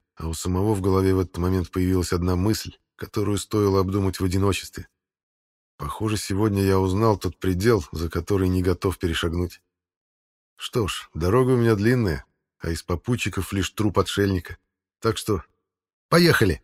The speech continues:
Пункт назначения — одна из пустующих стоянок, расположенная как можно ближе к третьей крепости второй цитадели. Перед глазами тут же появилось короткое сообщение.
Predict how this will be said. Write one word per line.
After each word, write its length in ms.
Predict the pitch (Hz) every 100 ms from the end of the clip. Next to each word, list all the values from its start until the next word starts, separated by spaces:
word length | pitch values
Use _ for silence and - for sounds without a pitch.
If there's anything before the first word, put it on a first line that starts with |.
| _ _ _ _ _ _ _
Пункт 280 | - 147 135
назначения — 640 | 135 127 143 170 165 135 -
одна 320 | 120 120 147
из 80 | 135
пустующих 580 | - 127 156 151 - 131
стоянок, 460 | - 143 147 113
расположенная 640 | 113 104 123 135 127 131 127
как 200 | 127 -
можно 260 | 135 123
ближе 420 | 120 143 156 123 - _ _ -
к 100 | -
третьей 360 | 139 139 135
крепости 440 | 135 139 135 120 113
второй 320 | - 127 123
цитадели. 520 | 117 127 120 101 85 _ _ _ _ _ _ _ _
Перед 220 | 76 73
глазами 480 | 78 87 92 104 101
тут 220 | - 107
же 100 | 98
появилось 440 | 92 98 95 92 -
короткое 420 | 90 92 - 90
сообщение. 560 | 92 85 90 80 69